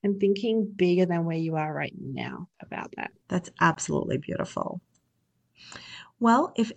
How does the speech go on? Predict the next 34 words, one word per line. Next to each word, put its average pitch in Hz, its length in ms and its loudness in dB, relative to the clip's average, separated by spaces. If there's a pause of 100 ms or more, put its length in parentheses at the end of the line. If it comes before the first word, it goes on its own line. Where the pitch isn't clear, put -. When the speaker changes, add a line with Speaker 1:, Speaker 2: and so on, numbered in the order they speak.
Speaker 2:
any 269 180 4
of 359 140 -2
our 381 120 2
listeners 170 540 0
wanted 160 220 0
to 190 100 -4
get 180 160 0
in 170 80 2
touch 170 300 -6
with 147 180 -10
you 143 240 -2
and 170 160 4
know 165 140 4
more 160 220 0
about 151 320 -4
you, 233 300 -2 (800)
as 170 220 6
well 175 220 6
as 170 200 2
know 165 480 2
how 320 460 -2
they 277 180 0
can 240 280 -2
get 226 180 -6
to 247 80 -4
work 277 260 -4
with - 240 -4
you, 254 320 -4 (540)
how 285 240 2
will 311 220 2
they 285 140 2
find 185 600 0 (380)
your 165 520 0
information? - 920 -4